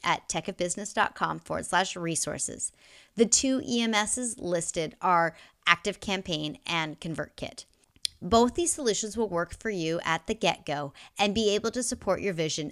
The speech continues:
as your business blossoms. Our third tool is more a family of tools because the exact tool you are going to use is going to differ greatly based on the type of business that you run.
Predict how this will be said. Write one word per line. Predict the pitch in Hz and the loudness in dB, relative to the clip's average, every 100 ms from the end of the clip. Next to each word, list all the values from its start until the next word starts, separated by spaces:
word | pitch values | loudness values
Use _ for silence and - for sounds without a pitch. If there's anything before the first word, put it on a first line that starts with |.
| - | 2
as | 175 175 | 2 2
your | 185 - | -2 -6
business | 147 143 - 151 - - 156 | -6 -4 -2 -4 -6 -8 -12
blossoms. | 147 - - - - - - - _ _ _ _ - | -6 -6 -4 -6 -8 -10 -12 -12 _ _ _ _ 2
Our | 196 | 4
third | 214 - 185 196 220 | 4 2 2 2 0
tool | - 190 151 165 190 - | 0 2 2 -2 -8 -6
is | 233 | -2
more | 233 233 | 2 4
a | 277 | 2
family | - - 208 208 202 175 | 0 -2 -2 0 0 0
of | 160 | -2
tools | - - - - | -6 -8 -8 -8
because | - 240 302 262 | -2 2 2 2
the | 294 | -2
exact | 226 208 214 254 - | 0 4 4 2 -6
tool | 247 202 202 - - - | 0 2 0 -4 -16 0
you | 214 | 2
are | 214 | 2
going | 196 196 | 0 0
to | 247 | 0
use | 233 165 165 - | 0 0 -2 -6
is | 196 | -6
going | 196 190 | -2 -2
to | 180 | -2
differ | 170 202 220 | -4 -6 -6
greatly | 190 165 170 208 208 - 151 139 - | -10 -12 0 2 2 0 -6 -6 0
based | 180 202 - | 0 0 -2
on | 247 | -4
the | |
type | 262 202 180 | -2 -4 -4
of | 175 | -4
business | 160 151 160 165 | -4 -4 -4 -6
that | - - | -6 -6
you | 160 156 | -6 -4
run. | 151 - | -4 -6